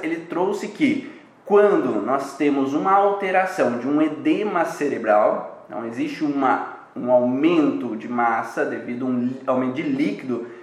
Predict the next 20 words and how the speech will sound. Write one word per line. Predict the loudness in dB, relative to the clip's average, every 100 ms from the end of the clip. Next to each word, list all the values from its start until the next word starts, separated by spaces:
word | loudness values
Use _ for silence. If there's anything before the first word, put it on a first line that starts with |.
| -2
em | 0
algum | 2 2
local | 2 2 4 4
específico | 2 -4 -8 -10 -10 -10
do | -8
cérebro, | 0 2 2 -2 -12 -12 -6
isso | -6 -6
pode | 2 4 4 0 -6
comprimir | 2 4 4 0 0 0 0 -2 -2 -2 2
as | 2 2 0
meninges. | -2 -2 0 0 2 0 -2 -4 -6
O |
que | -10
que | -8
são | 2 2
as | 4
meninges? | 2 2 2 2 -4 -12 -20 -20
São | -2 4 6 4 2 -4 0
as | 2 2 -2 -8 0
camadas, | 2 4 4 4 2 0 -8